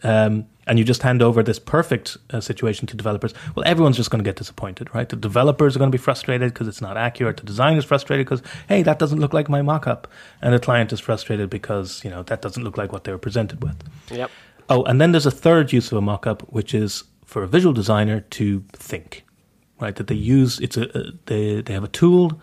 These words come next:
Speaker 1: that they're comfortable with, like Photoshop, Sketch, Illustrator, whatever,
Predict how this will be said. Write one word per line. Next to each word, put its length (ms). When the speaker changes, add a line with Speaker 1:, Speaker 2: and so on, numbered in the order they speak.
Speaker 1:
that 120
they're 100
comfortable 400
with, 240
like 140
Photoshop, 540
Sketch, 520
Illustrator, 460
whatever, 460